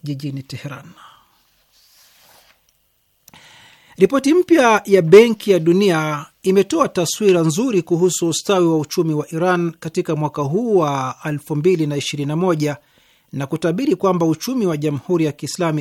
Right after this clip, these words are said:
Iran utastawi na kukua kwa asilimia mbili nukta moja.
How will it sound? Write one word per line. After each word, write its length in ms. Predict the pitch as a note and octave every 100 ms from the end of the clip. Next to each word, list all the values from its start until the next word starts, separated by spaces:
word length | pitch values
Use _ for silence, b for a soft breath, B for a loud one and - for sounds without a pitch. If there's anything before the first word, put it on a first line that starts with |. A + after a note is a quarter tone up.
| C#3+
Iran 360 | F3 F3 D#3+ D3+ b b b -
utastawi 680 | F3 G3 F#3 - C4 G3+ F3
na 120 | E3
kukua 420 | - D#3 G#3 F3+
kwa 180 | D#3+ E3
asilimia 480 | D#3+ F3 E3 D#3+ D#3+
mbili 300 | D#3+ E3 D3+
nukta 320 | D3 - D3+
moja. 320 | D3+ D3 E3+